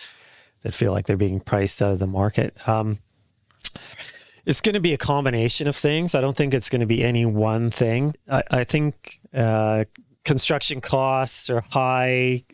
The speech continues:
Uh, it's gonna be hard to see, especially with a, a lot of the layering on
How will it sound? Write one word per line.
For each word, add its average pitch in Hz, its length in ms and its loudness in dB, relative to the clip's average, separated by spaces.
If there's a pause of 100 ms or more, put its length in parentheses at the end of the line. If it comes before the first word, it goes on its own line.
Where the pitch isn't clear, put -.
(160)
Uh, 117 680 0
it's - 220 -2
gonna 139 220 0
be 143 140 2
hard 120 540 -2
to 117 100 -6
see, 120 800 0 (640)
especially 143 480 0
with 131 180 0
a, 135 60 2
a 131 140 2
lot 123 240 2
of 131 100 0
the 120 80 0
layering 120 1000 2 (220)
on 120 800 0